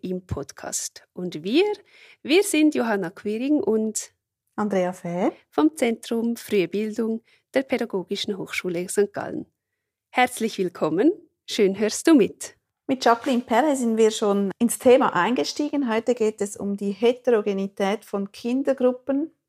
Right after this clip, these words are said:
Speaker 2: im Bereich Bewegung und wie wir in der Bewegungsförderung eben dieser Heterogenität auch gerecht werden können.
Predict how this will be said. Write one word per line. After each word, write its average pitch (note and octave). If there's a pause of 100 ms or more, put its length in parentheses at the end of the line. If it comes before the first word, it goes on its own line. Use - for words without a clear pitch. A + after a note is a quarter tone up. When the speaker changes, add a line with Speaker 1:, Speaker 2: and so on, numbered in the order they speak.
(140)
Speaker 2:
im E4
Bereich G#3+
Bewegung B3 (360)
und G#3
wie B3
wir B3
in G#3+
der G3+
Bewegungsförderung G#3+ (380)
eben G#3+
dieser G#3+
Heterogenität F#3+
auch F#3
gerecht F3+
werden F#3+
können. E3+